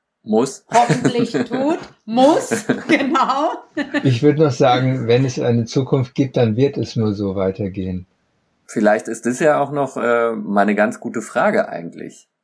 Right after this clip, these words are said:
Speaker 2: Für unsere drei Abschlussfragen,
Speaker 1: Ja.
Speaker 2: meinst du, Sebas? Kommen wir zu den drei Abschlussfragen. Da kommen wir immer noch mal so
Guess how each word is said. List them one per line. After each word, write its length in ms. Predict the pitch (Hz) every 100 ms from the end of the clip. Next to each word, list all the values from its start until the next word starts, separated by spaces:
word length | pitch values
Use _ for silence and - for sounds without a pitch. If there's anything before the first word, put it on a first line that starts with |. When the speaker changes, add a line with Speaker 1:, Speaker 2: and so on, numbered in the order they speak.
| _ _ _ _ _ _ _ _ -
Speaker 2:
Für 120 | 277
unsere 320 | 269 285 302
drei 220 | - 262
Abschlussfragen, 720 | 262 - - - 214 202 226 226
Speaker 1:
Ja. 120 | 254
Speaker 2:
meinst 220 | 190 196
du, 40 | 233
Sebas? 500 | 269 320 - - -
Kommen 220 | 254 254
wir 100 | 262
zu 80 | 254
den 140 | 262
drei 240 | - 240 240
Abschlussfragen. 760 | 247 - 277 247 - 226 240
Da 300 | 233 233 233
kommen 220 | - 285
wir 60 | 277
immer 160 | 269 254
noch 80 |
mal 180 | 247 247
so 360 | 226 247 254